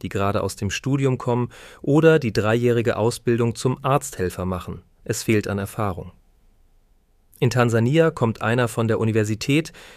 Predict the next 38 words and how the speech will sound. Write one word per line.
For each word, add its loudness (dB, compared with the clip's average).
er 2
hat 2
gerade 2
mal 0
ein -2
praktisches -6
Jahr 2
gemacht -2
und 2
wird 4
dann 2
auf -2
die -12
Patienten -4
losgelassen. -8
Je 2
nachdem, 2
wie -2
viel -4
er -2
machen -2
konnte, -2
kann 2
er 4
natürlich 0
etwas -4
oder -2
eben -2
nicht. -10
Wenn 2
er 2
operieren 2
muss, -2
entstehen -2
Komplikationen, -2
für -4
die -8
er -2